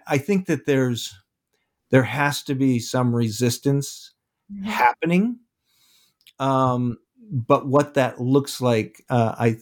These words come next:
Speaker 1: we may not know, you know, um, uh, for several years until, you know, some people get out of the region who've, who've undergone all of these things.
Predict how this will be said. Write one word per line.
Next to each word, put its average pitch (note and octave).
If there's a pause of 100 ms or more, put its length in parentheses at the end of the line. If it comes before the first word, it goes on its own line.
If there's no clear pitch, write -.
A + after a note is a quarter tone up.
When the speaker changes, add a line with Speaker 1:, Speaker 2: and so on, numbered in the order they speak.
(100)
Speaker 1:
we B2+
may C3+
not C3
know, C3 (200)
you A#2
know, A2+
um, G#2+ (1000)
uh, A#2 (340)
for A#2+
several A#2+
years B2
until, A2+
you B2+
know, A2+
some A#2+
people A#2 (480)
get A#2+
out A2+
of A2
the A#2
region A2+
who've, G#2+
who've A#2 (120)
undergone A2+
all G#2
of F#2
these G2
things. -